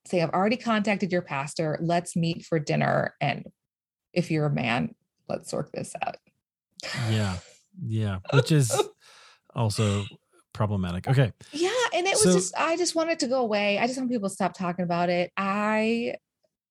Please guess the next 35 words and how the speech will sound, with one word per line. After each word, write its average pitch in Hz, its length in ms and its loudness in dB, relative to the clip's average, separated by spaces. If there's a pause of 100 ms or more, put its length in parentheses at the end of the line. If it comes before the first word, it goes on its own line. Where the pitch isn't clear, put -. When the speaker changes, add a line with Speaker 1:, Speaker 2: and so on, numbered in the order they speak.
(100)
Speaker 1:
I 190 80 2
couldn't 214 360 0
process 196 420 0
the 175 120 -4
fact 170 380 0
that 165 140 -2
this 165 180 0
is 156 200 -2
really 151 580 0 (520)
unhealthy. 156 500 0
You 151 160 0
know, 156 80 0
in 156 80 0
my 160 120 2
mind, 151 280 2
I 147 40 0
kept - 280 -6
just 151 180 -6
trying 156 180 0
to 147 60 0
tell 151 180 -4
myself, - 500 -2 (600)
"These 190 280 2
are 185 80 0
people 160 680 2
that 143 180 0
didn't 151 240 0
fit. - 640 0 (300)
They 165 100 2
weren't 151 280 -4
culture 151 300 -2
fit. 139 580 0 (120)
Speaker 2:
Right. 123 200 8
Speaker 1:
You 151 80 6
know, 147 440 2